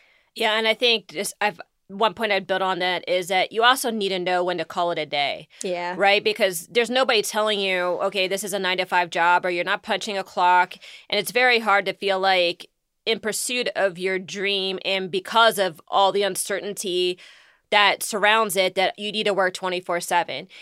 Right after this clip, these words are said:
Speaker 1: And the thing that I've realized the most after leaving the corporate world was that, listen, there's seven days a week, there's twenty-four hours in a day.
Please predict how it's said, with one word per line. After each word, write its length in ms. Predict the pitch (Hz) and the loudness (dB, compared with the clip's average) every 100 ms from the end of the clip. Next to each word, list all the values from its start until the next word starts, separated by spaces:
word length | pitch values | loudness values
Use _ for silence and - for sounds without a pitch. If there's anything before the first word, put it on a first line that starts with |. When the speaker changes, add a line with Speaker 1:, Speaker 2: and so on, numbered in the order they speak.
| - - | -16 -4
Speaker 1:
And 160 | 220 | 0
the 60 | 220 | 0
thing 580 | - 277 285 262 254 202 | 2 2 4 2 -2 4
that 180 | 220 | 4
I've 300 | 214 208 220 | 6 6 4
realized 640 | 202 208 202 202 196 190 170 | 2 2 4 4 4 2 -2
the 80 | 190 | -2
most 420 | 190 190 190 - - | 0 0 0 -4 -2
after 540 | 196 196 202 190 185 | 0 -2 -2 -2 0
leaving 400 | 180 190 190 180 | -2 -4 -4 -4
the 120 | 175 | -6
corporate 420 | 170 202 185 185 | -4 -4 -4 -4
world 320 | - 196 185 175 | -2 0 0 0
was 160 | 180 | -2
that, 260 | 190 180 156 | 0 0 0
listen, 380 | 196 - 175 180 | -4 -2 -4 -2
there's 200 | 180 - | -2 -4
seven 640 | - - - 254 262 262 | -6 -4 0 2 2 0
days 260 | 214 220 | 2 2
a 60 | 208 | 0
week, 460 | 190 180 180 - - | -2 0 -2 -4 -6
there's 160 | 180 | -6
twenty-four 460 | - 208 196 196 190 | -4 -4 -4 0 2
hours 280 | 180 175 175 | 2 2 -2
in 80 | 175 | -6
a 80 | |
day. 420 | 165 165 165 160 | -2 2 2 2